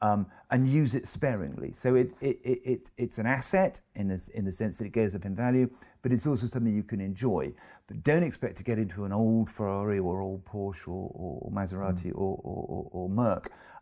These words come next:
Speaker 1: and not have maintenance bills. And also make sure you've got a specialist who can do this stuff for you and who doesn't charge like a wounded rhino, because you can
Speaker 2: Hmm.
Speaker 1: take a Ferrari into some of these, these Ferrari specialists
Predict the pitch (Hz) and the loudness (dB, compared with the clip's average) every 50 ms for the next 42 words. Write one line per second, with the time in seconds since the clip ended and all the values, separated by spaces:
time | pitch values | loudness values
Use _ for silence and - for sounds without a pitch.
0 | _ - 104 101 110 117 117 98 - 85 95 85 95 95 92 90 - - 87 78 | _ -2 0 2 2 2 2 0 0 -4 -6 -6 -4 -4 -4 -4 -6 -6 -8 -8
1 | - - - - 64 76 71 - - - - _ _ _ _ _ _ - - - | -8 -10 -12 -12 -10 -10 -12 -14 -16 -20 -20 _ _ _ _ _ _ -20 -20 -20
2 | - - _ - 123 113 113 - - - 156 151 - - 135 127 131 156 170 - | -20 -10 _ 0 2 2 2 0 0 -2 -2 0 2 2 2 2 2 2 0 0
3 | - - 160 156 147 156 131 - - 151 151 139 - - - 160 - - - - | 0 0 0 2 2 0 -2 -2 -4 -4 -4 -6 -8 -8 -8 -8 -8 -8 -8 -10
4 | 92 - 80 82 - - - - - - 98 120 110 - 127 117 117 113 98 143 | -10 -8 -10 -10 -12 -16 -20 -18 -12 -6 -4 -4 -4 -2 -2 0 0 0 0 0
5 | 147 147 127 95 101 82 - - - - 78 76 - - - - - - - - | 0 0 0 -2 -4 -6 -10 -12 -12 -10 -10 -10 -10 -12 -10 -10 -8 -8 -8 -6
6 | - 98 107 110 120 123 113 143 139 117 117 131 110 - - 123 101 87 85 87 | -4 0 2 4 4 4 4 2 2 2 0 -2 -4 -4 -4 -4 -4 -4 -4 -6
7 | - 85 80 - 95 92 95 92 90 85 87 - 92 90 85 78 69 - - - | -8 -10 -10 -6 -4 -4 -2 -2 -4 -4 -6 -8 -8 -8 -8 -10 -12 -16 -18 -20
8 | - _ - - - - - - 123 110 113 113 107 113 104 127 120 - 131 127 | -20 _ -20 -20 -20 -20 -8 -4 -2 0 2 2 2 2 2 2 2 2 2 0
9 | 120 - 107 87 - 110 110 104 104 104 101 101 98 95 - - 104 87 - 110 | 0 -2 -4 -4 -2 0 0 0 0 0 -2 -2 -4 -4 -6 -6 -8 -6 -4 -4
10 | 101 98 92 98 95 87 - - - - - - - - _ _ - 104 92 - | -4 -4 -4 -4 -6 -8 -10 -14 -20 -20 -20 -20 -20 -20 _ _ -8 -8 -8 -6
11 | - 104 101 98 95 87 - - 101 95 - - 82 71 80 82 - - - | -4 -4 -2 -2 -2 -4 -6 -6 -8 -8 -8 -8 -10 -10 -10 -12 -14 -16 -18